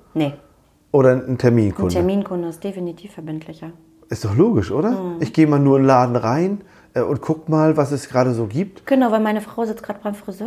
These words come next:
Speaker 1: da hab ich gedacht,
Speaker 2: Ja.
Speaker 1: komm mal gucken.
Speaker 2: Und
Speaker 1: Ja,
Speaker 2: dann
Speaker 1: dann
Speaker 2: ist
Speaker 1: ist
Speaker 2: es
Speaker 1: schon wieder, wo du denkst, hm.
Speaker 2: Ja, oder das ist einer von den Laufkunden. Oder ich wollte mich mal beraten lassen. So, und es ist doch viel geiler. Guck mal, jetzt haben wir den Vorteil. Wir sind, wir sind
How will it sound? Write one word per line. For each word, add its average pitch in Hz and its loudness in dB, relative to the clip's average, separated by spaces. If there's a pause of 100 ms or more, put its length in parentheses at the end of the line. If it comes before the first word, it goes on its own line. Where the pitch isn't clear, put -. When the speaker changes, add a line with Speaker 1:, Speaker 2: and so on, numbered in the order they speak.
Speaker 1:
da 311 0
hab 262 -4
ich 233 -12
gedacht, 226 -10
Speaker 2:
Ja. 170 6
Speaker 1:
komm 226 0
mal 220 -4
gucken. 165 -6 (100)
Speaker 2:
Und - -16
Speaker 1:
Ja, 202 0
Speaker 2:
dann 226 2
Speaker 1:
dann - 4
Speaker 2:
ist 262 2
Speaker 1:
ist - 0
Speaker 2:
es - -12
Speaker 1:
schon 240 -2
wieder, 226 -4
wo 226 -4
du 220 -4
denkst, 214 -6 (100)
hm. 165 -4 (300)
Speaker 2:
Ja, 131 4
oder 117 2
das 147 0
ist 160 -8
einer 117 2
von 151 2
den 151 2
Laufkunden. 147 2
Oder 107 -2 (220)
ich - -6
wollte 147 2
mich 117 -4
mal 120 0
beraten 139 0
lassen. 147 -2 (240)
So, 170 0 (140)
und 127 -4
es 131 -4
ist 139 -8
doch 151 2
viel 135 -2
geiler. 160 2 (160)
Guck 147 2
mal, 117 6
jetzt 104 0
haben 135 0
wir 151 2
den 139 0
Vorteil. 92 -2
Wir 92 -2
sind, 131 -2
wir 113 -2
sind 135 0